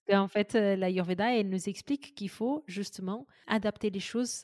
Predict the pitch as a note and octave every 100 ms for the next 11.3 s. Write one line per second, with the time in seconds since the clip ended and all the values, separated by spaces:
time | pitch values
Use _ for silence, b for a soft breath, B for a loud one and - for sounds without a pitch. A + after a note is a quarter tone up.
0 | - F#3 - F#3+ - F3 E3+ G3 C4 G3+
1 | - E3 F3 - F3 D#3+ F#3+ A#3+ C4+ b
2 | b b - F3 G3+ A#3 - b b b
3 | _ G3+ A3 C#4 - C#4 C4 - - G3
4 | F#3 G3 F#3+ G3 F#3+ F#3 C#4+ G#4 - -
5 | F#3 F3+ F#3+ F#3+ G3+ G3 F#3+ F#3+ F3 G3+
6 | F3+ F3 G3+ E4+ _ _ _ - F#3+ A#3
7 | C#4 G3+ B3 B3 G3 - F3+ - F#3+ -
8 | G3 - B3+ A3+ G3 F3+ F#3+ - - F3+
9 | F3 F3 E3+ - - G#3 G3 F#3 F3+ F3+
10 | F3 - C4+ - b b b b - G3
11 | F#3+ F#3+